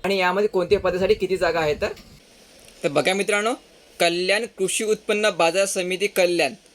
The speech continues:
जिल्हा ठाणे या ठिकाणी ही भरती निघालेली आहे आणि ही भरती मित्रांनो कायमस्वरूपी आहे, कारण ही भरती सरळ सेवेमार्फत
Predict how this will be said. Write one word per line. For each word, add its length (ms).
जिल्हा 280
ठाणे 380
या 220
ठिकाणी 320
ही 60
भरती 340
निघालेली 500
आहे 200
आणि 280
ही 180
भरती 280
मित्रांनो 400
कायमस्वरूपी 720
आहे, 200
कारण 180
ही 180
भरती 320
सरळ 260
सेवेमार्फत 600